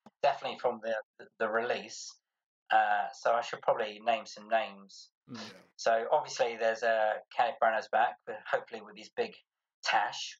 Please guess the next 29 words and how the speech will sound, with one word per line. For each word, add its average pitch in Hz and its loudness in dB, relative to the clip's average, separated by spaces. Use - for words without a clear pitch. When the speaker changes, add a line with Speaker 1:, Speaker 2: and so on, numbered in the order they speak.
Speaker 1:
Maybe 185 2
a 175 -8
different 180 -4
design 147 0
this 101 -12
time 98 2
compared 110 0
to 117 0
the 113 2
last 113 6
one. 95 -10
Uh, 101 2
'cause 131 -2
it 143 0
was 135 2
magnificent, - -4
and 110 0
I've 123 4
got 180 4
a - -12
beard 110 -2
myself. 113 0
I'm 139 -14
Speaker 2:
<laughs> 107 -10
Yeah. 131 0
Speaker 1:
quite 135 2
jealous 139 -2
of - -16
it. - -18